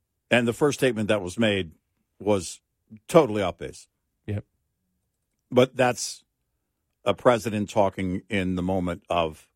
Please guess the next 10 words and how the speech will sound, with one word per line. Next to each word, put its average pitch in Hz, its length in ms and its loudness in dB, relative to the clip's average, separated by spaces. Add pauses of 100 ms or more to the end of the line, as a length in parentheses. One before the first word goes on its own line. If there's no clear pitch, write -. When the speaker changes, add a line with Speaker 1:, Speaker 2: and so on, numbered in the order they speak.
(460)
Speaker 1:
what 98 180 -2
was 90 260 -6 (140)
a 85 180 -4
growing 82 680 -2 (800)
concern 90 640 -2
by 82 200 -4 (160)
everybody 85 800 -4 (720)
on 92 180 -2
that 78 160 -6
day, 71 200 -12